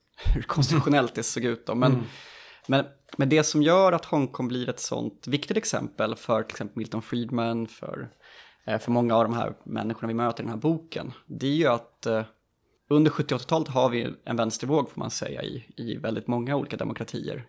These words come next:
Speaker 1: i världen. Och också i olika avkoloniserade delar av världen. Alltså som, vi har, liksom, Vietnamkriget, vi har Kina är, liksom, ett viktigt exempel också i väst. Eh,
Speaker 2: Mm.
Speaker 1: i Sverige ska man snart, liksom, ha de här Rehn-Meidner-planen för att, liksom,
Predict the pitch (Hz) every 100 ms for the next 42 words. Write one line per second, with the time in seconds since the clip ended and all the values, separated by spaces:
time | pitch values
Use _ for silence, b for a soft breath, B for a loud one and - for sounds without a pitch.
0 | - 117 104 - - - _ b b b
1 | 156 143 127 - 120 113 104 - 113 110
2 | 110 110 120 113 147 135 - - - -
3 | - - - 113 110 - - - - -
4 | 123 120 110 - 123 - _ _ _ _
5 | - 117 - 117 107 - 113 - 107 110
6 | - - 110 107 92 - - B B B
7 | B B B - - 123 113 110 110 110
8 | 120 117 - - - 135 135 135 139 131
9 | 123 - 127 117 139 156 - - - -
10 | - 101 117 _ _ - 135 127 - 123
11 | 120 120 113 - 117 110 - 110 110 -
12 | - 113 110 117 - 117 120 117 B B
13 | B B _ 117 110 110 110 107 - 120
14 | 127 110 110 107 - - - 95 -